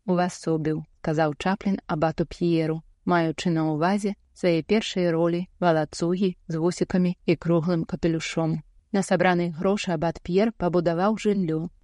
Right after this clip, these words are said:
і заснаваў асацыяцыю «Эмаус», якая забяспечвала жыллём тых,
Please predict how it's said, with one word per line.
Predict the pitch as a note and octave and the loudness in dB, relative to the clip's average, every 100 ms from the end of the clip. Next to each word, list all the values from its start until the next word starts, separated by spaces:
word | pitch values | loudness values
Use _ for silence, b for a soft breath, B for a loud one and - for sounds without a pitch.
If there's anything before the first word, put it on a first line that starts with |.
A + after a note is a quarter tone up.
| _ | _
і | G3 | -4
заснаваў | E3 E3 F#3 F3 G#3 A#3 - | -2 -2 0 4 4 4 0
асацыяцыю | F#3+ - F3 - E3+ F#3+ - F#3+ G3 - | -6 -4 -4 -2 -2 -2 -2 0 0 0
«Эмаус», | G3 F3+ D#3+ D#3 - _ - | 2 2 0 -4 -10 _ -4
якая | F3+ - F3 E3 | -2 2 0 2
забяспечвала | E3 D#3+ - F#3 G3 F3+ E3+ | 0 -2 -2 -2 0 0 0
жыллём | D3+ E3 D#3+ D3+ - | 0 0 0 -2 -2
тых, | A3+ A3+ | -4 -4